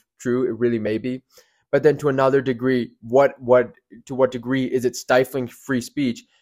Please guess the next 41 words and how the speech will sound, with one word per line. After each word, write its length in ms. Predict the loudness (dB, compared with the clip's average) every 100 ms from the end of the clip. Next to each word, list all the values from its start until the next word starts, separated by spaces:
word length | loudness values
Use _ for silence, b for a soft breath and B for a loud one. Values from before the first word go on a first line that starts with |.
| _ _
by 120 | -2
having 460 | 0 2 2 2 2
one 200 | 2 0
person 380 | 0 -2 -2 -8
have 280 | -4 -4 -6
so 300 | -8 0 2
much 240 | 2 0
more 200 | 0 -2
power 380 | -2 0 2 2
in 80 | 0
a 60 | -2
democratic 600 | -4 -4 -4 -4 -4 -8
institution 580 | -14 -14 -12 -10 -12 b b b 0
rather 260 | 4 4
than 180 | 2 -4
another 320 | -4 -2 0
person, 520 | 0 -2 -4 -4 -10 -12 _ -8
uh, 280 | -4 -4 -6 _ _ -2
down 240 | 2 2
here 220 | 0 -2
in 100 | -2
Georgia, 440 | 0 2 2 0 -8 _ _ _ _ _
right? 240 | 0 0
You 120 | -2 -4
know, 100 | -4
just 220 | -6 -6
a 60 |
regular 380 | -2 0 0 2
old 200 | 2 0
Joe 420 | 2 4 4 0 b b _
in 120 | -8
Georgia 320 | 2 2 2
just 180 | -2 -8
trying 200 | -2 -2
to 40 | 0
have 240 | -4 -2
his 200 | -4 -2
voice 280 | 0 0 0
heard 220 | -2 -2
as 100 | 0
well, 320 | 0 0 -2